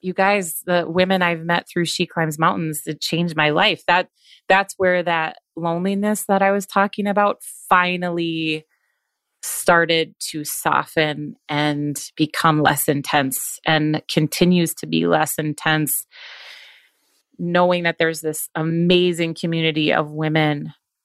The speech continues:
amazing hundreds of women that really get us in a way that I never knew prior to being a part of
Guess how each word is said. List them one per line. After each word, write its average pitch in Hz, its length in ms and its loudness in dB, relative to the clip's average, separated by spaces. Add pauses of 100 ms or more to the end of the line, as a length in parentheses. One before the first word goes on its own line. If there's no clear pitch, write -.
(100)
amazing 190 560 2
hundreds 202 460 0
of 190 100 0
women 165 480 -4 (220)
that 165 260 2 (220)
really 165 640 0 (680)
get 160 320 2
us 147 540 -2
in 156 300 -2
a 160 80 4
way 156 380 2
that 151 320 -2 (480)
I 170 120 4
never 156 280 0
knew 151 380 -2 (1300)
prior 147 420 0
to 147 420 -2
being 147 220 0
a 143 60 -6
part 147 380 0
of 147 280 -2